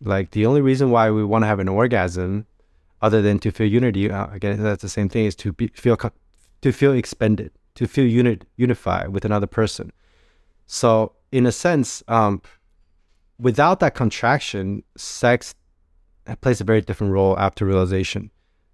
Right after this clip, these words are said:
Because I guess you could say awakening or truth realization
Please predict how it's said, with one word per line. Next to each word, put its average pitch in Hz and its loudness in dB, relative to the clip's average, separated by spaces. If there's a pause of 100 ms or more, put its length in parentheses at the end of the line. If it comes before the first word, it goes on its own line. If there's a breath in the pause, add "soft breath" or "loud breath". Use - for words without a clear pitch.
(400)
Because - -2 (440)
I 120 0
guess 151 2
you 190 0
could 143 -4
say 135 4
awakening 123 2
or 113 2
truth - 0
realization 110 2